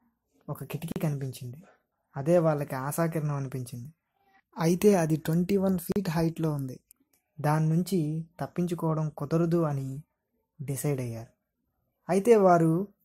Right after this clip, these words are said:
బాగా ఆలోచిస్తే ఒక ఐడియా వచ్చింది. అదేంటంటే గ్రౌండ్ నుంచి తవ్వుకొని బయటికి వెళ్ళిపోవడం. ఇంకా రాత్రయింది,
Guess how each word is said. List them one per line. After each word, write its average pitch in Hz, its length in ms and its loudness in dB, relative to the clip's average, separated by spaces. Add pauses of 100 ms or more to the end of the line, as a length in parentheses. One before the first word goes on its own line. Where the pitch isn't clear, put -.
బాగా 156 400 4
ఆలోచిస్తే 180 880 0 (520)
ఒక 147 140 -4
ఐడియా 151 280 2
వచ్చింది. 135 440 -6 (960)
అదేంటంటే 170 840 -2 (880)
గ్రౌండ్ 196 360 6
నుంచి 214 220 2
తవ్వుకొని 165 720 -2 (540)
బయటికి 156 440 -2
వెళ్ళిపోవడం. 131 500 -6 (920)
ఇంకా 170 200 2
రాత్రయింది, 156 920 0